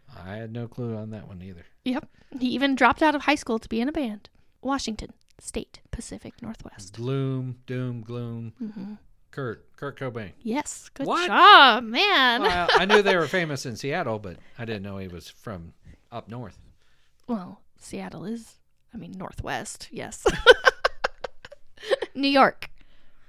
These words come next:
Speaker 1: New York, New York. There's a lot of famous
Speaker 2: Oh,
Speaker 1: people.
Speaker 2: there's a lot of famous people, but one in particular, rock and roll, piano, singer.
Speaker 1: Billy Joel?
Speaker 2: Yep.
Speaker 1: Easy.
Speaker 2: I almost said Piano Man, but that would have,
Speaker 1: Yeah,
Speaker 2: like,
Speaker 1: that would have gave it away.
Speaker 2: yeah,
Speaker 1: Yes.
Speaker 2: yeah.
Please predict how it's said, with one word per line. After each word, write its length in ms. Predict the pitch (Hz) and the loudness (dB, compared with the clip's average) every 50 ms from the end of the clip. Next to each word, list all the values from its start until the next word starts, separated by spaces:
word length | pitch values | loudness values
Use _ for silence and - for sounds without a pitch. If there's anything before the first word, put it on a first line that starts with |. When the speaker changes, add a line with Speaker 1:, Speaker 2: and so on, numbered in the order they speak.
| - - | -12 -4
Speaker 1:
New 120 | 196 220 | -2 0
York, 320 | 196 196 214 226 220 220 214 | 2 4 4 2 2 0 -2
New 80 | 214 | -2
York. 340 | 214 214 208 202 165 - - | 0 2 2 0 0 -2 -4
There's 180 | 151 208 226 277 | -8 -8 -8 -6
a 40 | |
lot 180 | 127 160 247 233 | -4 -2 -2 -2
of 40 | - | -4
famous 260 | - 131 110 95 92 - - | -4 -6 -6 -8 -10 -4 4
Speaker 2:
Oh, 60 | 208 | 4
Speaker 1:
people. 100 | 247 285 | 6 8
Speaker 2:
there's 180 | 302 294 330 | 8 8 8
a 40 | 381 | 8
lot 220 | 349 349 349 370 381 | 8 8 8 8 6
of 60 | 359 | 6
famous 260 | 370 339 330 359 339 | 4 2 2 2 2
people, 420 | - 330 277 - 202 196 190 196 | 2 2 2 2 2 2 2 2
but 300 | 196 196 185 190 185 - 190 | 0 0 2 2 0 0 -2
one 680 | 220 240 247 262 277 285 294 294 294 294 294 285 285 | -4 -4 -2 0 2 4 4 4 4 4 2 2 0
in 140 | 294 269 262 | -2 -2 -2
particular, 840 | 269 285 - - 233 220 - - 185 185 180 175 175 185 226 285 330 - - - - _ _ _ _ | -2 -4 -4 -4 -8 -8 -8 -8 -6 -6 -4 -4 -4 -4 -4 -6 -6 -8 -12 -20 -20 _ _ _ _
rock 220 | - 226 233 - - | -6 -6 -6 -6 -6
and 80 | 254 254 | -4 -2
roll, 580 | 240 240 240 240 233 233 233 233 233 233 220 - _ _ - | 0 0 0 0 0 0 0 0 -2 -2 -4 -8 _ _ -12
piano, 840 | - - 247 240 233 226 220 220 220 214 214 214 214 208 226 220 - - _ | -6 -4 -2 -2 -2 -2 -2 -2 -2 -2 -2 -2 -4 -4 -6 -6 -8 -14 _
singer. 840 | - - - 262 247 226 208 208 208 208 208 208 202 202 202 - - _ - | -18 -6 -4 -2 -2 -2 -4 -6 -8 -8 -6 -6 -6 -8 -10 -10 -14 _ -10
Speaker 1:
Billy 220 | 127 123 127 120 | -6 -6 -6 -6
Joel? 260 | 110 123 143 196 196 _ _ | -6 -8 -10 -10 -12 _ _
Speaker 2:
Yep. 200 | - - 233 262 - _ - | -14 -12 -12 -12 -12 _ -10
Speaker 1:
Easy. 120 | 202 214 | -8 -4
Speaker 2:
I 100 | 208 208 | 0 0
almost 260 | 233 254 277 - - | 2 4 4 4 4
said 160 | 262 220 214 | 2 2 2
Piano 320 | - - 214 214 226 226 220 | 0 -2 -2 -2 0 0 -2
Man, 240 | 220 202 202 202 190 | -2 -4 -6 -6 -8
but 120 | 185 - | -6 -4
that 200 | 185 196 175 131 | -2 -2 -2 -2
would 120 | - 151 | -4 -6
have, 60 | 147 156 | -8 -8
Speaker 1:
Yeah, 80 | 151 156 | -8 -6
Speaker 2:
like, 80 | 131 - | -2 -2
Speaker 1:
that 180 | 160 151 147 | -2 0 0
would 100 | 156 151 | 0 0
have 80 | 143 120 | 0 0
gave 200 | 131 123 104 95 | 0 -2 -2 -2
it 80 | 87 | -6
away. 140 | 85 82 - - | -8 -10 -10 -8
Speaker 2:
yeah, 200 | 226 202 - - | -6 -6 -6 -6
Speaker 1:
Yes. 260 | - 85 208 - - - | -8 -10 -10 -12 -14 -18
Speaker 2:
yeah. 80 | - | -20